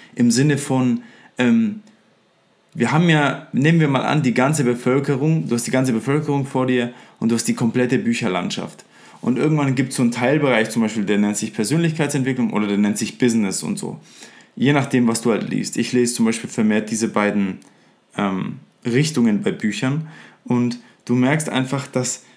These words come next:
du immer, immer tiefer reinkommst und dann gehst du in den Teilbereich und dann gibt's in dem Teilbereich noch mal was Tieferes. Entschuldige, und irgendwann wurde mir dann quasi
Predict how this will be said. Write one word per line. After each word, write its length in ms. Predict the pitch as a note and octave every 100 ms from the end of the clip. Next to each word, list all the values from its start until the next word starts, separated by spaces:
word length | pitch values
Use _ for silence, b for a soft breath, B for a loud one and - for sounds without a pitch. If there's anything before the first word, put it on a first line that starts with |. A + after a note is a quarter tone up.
| _
du 160 | - C3+
immer, 540 | - D#3 E3 D#3 C3 - -
immer 320 | D#3+ D#3 D#3
tiefer 300 | - D#3+ D#3+
reinkommst 440 | D#3+ E3 A#2 G2+
und 80 | A#2
dann 140 | B2
gehst 180 | B2+ C#3
du 60 | C#3+
in 80 | C3
den 180 | D#3 D#3
Teilbereich 600 | B2 A2 G2+ F#2+ F#2 C#3
und 100 | B2+
dann 140 | B2+
gibt's 200 | C3+ C3+
in 140 | C#3
dem 180 | C3+ D3
Teilbereich 480 | C#3+ C#3+ C#3 C#3 C3+
noch 140 | E3+
mal 120 | C3+ G#2
was 140 | G2+
Tieferes. 520 | - A#2+ - F#2+ - B B B B B _ _ - _ -
Entschuldige, 460 | A#2+ A#2 A#2 A2 A#2
und 140 | B2+
irgendwann 380 | D#3 F#3 F3+ D3+
wurde 160 | D#3
mir 120 | D3+ C3+
dann 200 | C3+ C3
quasi 600 | D3 C#3 A#2+ A#2+ A#2